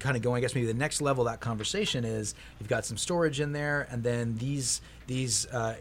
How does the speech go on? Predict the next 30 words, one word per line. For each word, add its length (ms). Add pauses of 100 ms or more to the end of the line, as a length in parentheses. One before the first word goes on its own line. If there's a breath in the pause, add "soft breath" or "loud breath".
(120)
these 280
units 360
can 160
maybe 200
even 220
ex-, 260
it 100
looks 140
like 120
they're 100
exchanging 640
amongst 300
themselves, 640
right, 200
via 280
blockchain. 520
That's 160
pretty 200
exciting. 400 (320 loud breath)
So 80
maybe 180
we'll 140
start 280
to 60
see 200
something 380
like 200
this 220
take 200
shape 360